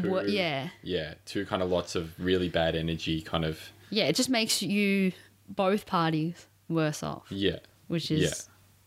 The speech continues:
Speaker 1: not good.
Speaker 2: Not good at all. And when you say energy, I kinda think of it like, I get what you're saying. I kinda think of it in a,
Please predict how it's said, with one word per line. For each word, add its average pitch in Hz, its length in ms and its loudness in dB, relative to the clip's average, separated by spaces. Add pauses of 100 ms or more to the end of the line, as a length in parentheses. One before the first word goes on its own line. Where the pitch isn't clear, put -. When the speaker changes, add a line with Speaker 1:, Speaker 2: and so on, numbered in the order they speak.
(560)
Speaker 1:
not 165 180 -2
good. 185 240 -6 (200)
Speaker 2:
Not - 160 2
good 107 140 -4
at 95 60 -4
all. 90 140 0
And 110 160 -2
when 127 100 0
you 147 80 0
say 131 300 0
energy, 98 360 -2
I 95 100 2
kinda 123 260 -2
think 107 220 -2
of 95 100 0
it 90 160 0 (100)
like, 90 220 0 (380)
I 110 100 0
get 104 240 0
what 101 100 -2
you're 87 100 -4
saying. 95 280 -2
I 98 60 -2
kinda 104 260 -2
think 95 260 -4
of 90 80 0
it 87 100 -2
in 87 120 -2
a, 82 100 -2